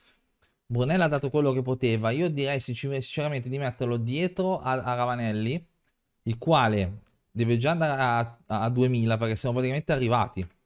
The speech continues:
Eh sì, siamo rimasti un po' più indietro purtroppo con... Attenzione che è rimasto, Filosi però è davanti, Filosi davanti e ci prova.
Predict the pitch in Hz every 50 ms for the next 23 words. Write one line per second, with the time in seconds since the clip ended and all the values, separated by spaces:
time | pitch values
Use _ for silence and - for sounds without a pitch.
0 | _ _ _ _ _ _ _ _ _ - 104 107 - - - 131 123 123 113 -
1 | 117 113 113 117 123 135 - - 135 127 135 131 131 143 139 135 127 127 117 113
2 | 117 110 101 107 107 - - 120 110 110 - 104 95 - - 123 117 113 110 107
3 | 101 98 - _ _ _ _ _ _ _ _ _ _ _ _ _ _ _ _ _
4 | _ _ _ - 196 175 151 139 143 147 160 - - 208 170 151 147 139 - 180
5 | 208 277 254 214 180 - 190 226 262 208 175 147 139 123 113 107 110 113 - 160
6 | 156 - 165 220 285 240 208 185 165 160 220 269 - - 196 - - - 220 180
7 | - 175 143 127 110 104 101 107 107 104 104 - - -